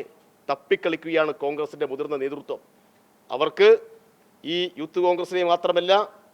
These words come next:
ഒരാളെയും തിരുത്താനുള്ള രാഷ്ട്രീയമായിട്ടുള്ള ഇച്ഛാശക്തിയോ അതിൻ്റെ കരുത്തോ ഇല്ല. അപ്പോൾ കേരളത്തിലെ കോൺഗ്രസ് നേതൃത്വം ഒന്നടങ്കം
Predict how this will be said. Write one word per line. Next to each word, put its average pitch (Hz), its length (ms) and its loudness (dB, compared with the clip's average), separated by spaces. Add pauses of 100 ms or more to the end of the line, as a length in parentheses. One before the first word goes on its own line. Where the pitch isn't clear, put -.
(280)
ഒരാളെയും 202 580 4 (300)
തിരുത്താനുള്ള 175 580 4 (840)
രാഷ്ട്രീയമായിട്ടുള്ള 165 880 0 (120)
ഇച്ഛാശക്തിയോ 190 680 0 (400)
അതിൻ്റെ 147 220 -8 (120)
കരുത്തോ 156 360 -4 (140)
ഇല്ല. 131 120 -10 (600)
അപ്പോൾ - 220 -10
കേരളത്തിലെ 196 440 4 (240)
കോൺഗ്രസ് 202 440 4
നേതൃത്വം 202 380 2 (120)
ഒന്നടങ്കം 214 580 2